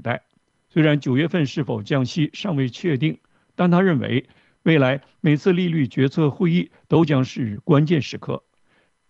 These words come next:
根据六月份政策预期，美联储今年原计划降息两次，每次为二十五个基点。戴利称，这一节奏仍然合理，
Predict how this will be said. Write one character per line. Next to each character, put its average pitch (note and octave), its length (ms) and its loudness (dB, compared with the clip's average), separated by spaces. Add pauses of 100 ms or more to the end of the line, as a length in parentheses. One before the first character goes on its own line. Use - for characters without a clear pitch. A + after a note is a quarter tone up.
(100)
根 D#3 140 4
据 D3+ 120 4
六 F3+ 180 0
月 C#3+ 60 -4
份 C3 220 -6
政 D3+ 180 -8
策 C3+ 140 -8
预 A#2 160 -8
期， - 280 -6 (380)
美 D3 140 2
联 F#3 200 0
储 C3+ 240 -8
今 E3+ 220 -8
年 D3 160 0
原 B2+ 220 -2
计 E3+ 100 -2
划 D3+ 300 -2
降 D3+ 180 0
息 C#3+ 180 -2
两 B2 240 -4
次， C#3 300 -4 (280)
每 C#3+ 160 4
次 E3+ 180 0
为 C3 260 2
二 D#3+ 160 0
十 - 160 -2
五 C3+ 140 0
个 A2 240 -2
基 D#3 240 0
点。 A2+ 160 -2 (560)
戴 D3 140 2
利 B2+ 120 -2
称， D3 260 -6 (120)
这 F3 160 0
一 C#3+ 100 0
节 A2+ 220 -8
奏 C3+ 260 -2
仍 C3+ 160 -2
然 B2+ 160 0
合 C3 240 -2
理， C3+ 160 -4